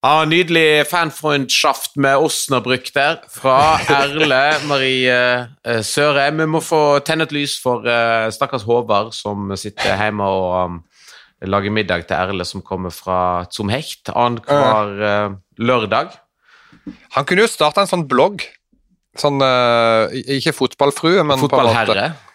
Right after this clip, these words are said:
Speaker 3: Fotballherre,
Speaker 1: Mm.
Speaker 3: ja, eh, fotballherremann.
Speaker 1: Ja.
Speaker 3: Det burde, <laughs> burde jo faktisk vært. Jazz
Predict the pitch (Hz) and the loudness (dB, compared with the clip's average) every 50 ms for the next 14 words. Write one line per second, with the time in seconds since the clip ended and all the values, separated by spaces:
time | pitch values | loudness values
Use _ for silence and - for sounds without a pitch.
0 | _ _ _ - - 143 127 - - 143 139 131 143 151 156 165 165 156 151 151 | _ _ _ -2 -2 -2 0 2 0 0 2 2 2 0 0 0 0 2 2 4
1 | 147 147 147 147 147 147 143 139 135 135 135 131 127 127 127 123 123 123 123 127 | 4 4 4 4 4 4 2 2 2 2 2 2 2 2 2 2 2 2 2 2
2 | 147 202 208 _ _ _ - 170 160 147 139 135 135 135 131 - 143 131 - - | 0 0 -2 _ _ _ -8 -2 0 2 2 4 2 2 0 0 -4 -8 -2 0
3 | 151 147 147 156 151 156 165 175 175 139 - - _ _ _ _ _ - 95 117 | 2 2 2 2 2 2 2 0 0 -2 -4 -16 _ _ _ _ _ -4 -2 -2
4 | 147 147 - - - - - - - 110 120 123 110 117 117 123 131 139 - - | -2 -4 -8 -10 -8 -8 -8 -6 -6 -6 -4 0 2 2 4 4 2 0 -2 -2
5 | - - - - - - 175 - 143 - 143 120 - 127 113 - 117 135 - - | -8 -12 -14 -12 -6 -4 -2 0 2 0 0 0 0 -4 -4 0 -2 -2 -2 -4
6 | - - - - - - - - - - - _ - 160 143 190 202 - - - | -14 -20 -18 -18 -18 -16 -18 -20 -20 -20 -20 _ -4 0 0 0 0 0 -2 -4
7 | - - | -4 -4